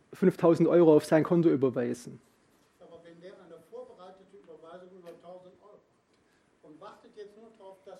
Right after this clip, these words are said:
Speaker 2: ich die S M S bekomme, zack, fängt die ab, setzt die sofort in die vorbereitete Überweisung ein und auf einmal fehlen tausend Euro auf meinem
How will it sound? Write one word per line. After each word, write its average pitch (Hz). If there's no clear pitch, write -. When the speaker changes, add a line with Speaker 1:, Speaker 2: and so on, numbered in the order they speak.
Speaker 2:
ich -
die 202
S 185
M 165
S 180
bekomme, 131
zack, -
fängt 226
die 190
ab, 202
setzt 196
die 196
sofort 226
in 190
die 185
vorbereitete 170
Überweisung 165
ein -
und 180
auf 175
einmal 175
fehlen 156
tausend 160
Euro 156
auf 147
meinem 151